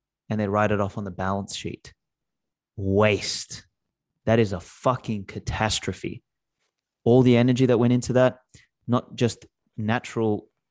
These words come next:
energy in terms of resources, but human energy, time,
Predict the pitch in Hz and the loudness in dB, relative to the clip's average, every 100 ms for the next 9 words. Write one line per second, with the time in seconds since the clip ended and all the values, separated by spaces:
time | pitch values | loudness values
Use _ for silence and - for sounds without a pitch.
0 | _ 113 98 92 101 92 101 90 92 110 | _ -12 -10 -6 -6 -4 -6 -6 -2 -2
1 | 101 90 98 - - - 113 127 113 95 | -2 -8 -12 -16 -16 -6 0 2 4 2
2 | 90 85 - _ - - 110 107 95 92 | -2 -6 -10 _ -18 -4 0 0 -2 -8